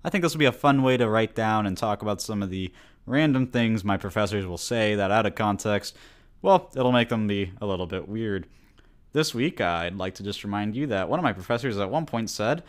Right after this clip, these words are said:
"When the next stupid thing takes over, I'm gonna rewrite a marketing textbook and make millions." Thank you, Professor, for that insight. Very much appreciated. Moving on, I'd like to discuss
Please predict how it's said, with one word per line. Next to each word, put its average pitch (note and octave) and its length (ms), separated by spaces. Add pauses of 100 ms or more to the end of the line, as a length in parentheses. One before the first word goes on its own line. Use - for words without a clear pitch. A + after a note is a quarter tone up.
(380)
"When G#2 100
the G2+ 60
next F3+ 220
stupid E3+ 460
thing E3+ 240
takes D#3+ 280
over, F3 420
I'm G2 100
gonna G#2+ 200
rewrite D3+ 320
a - 40
marketing C#3+ 440
textbook - 560
and G#2 200
make B2 240
millions." G2 720 (920)
Thank D3 200
you, G2 60
Professor, A2+ 420
for A2 120
that G#2+ 160
insight. D#3 480 (640)
Very A2+ 260
much A2+ 220
appreciated. A2+ 760 (1040)
Moving C#3 340
on, B2+ 260
I'd G#2+ 220
like C#3 260
to C3 120
discuss - 680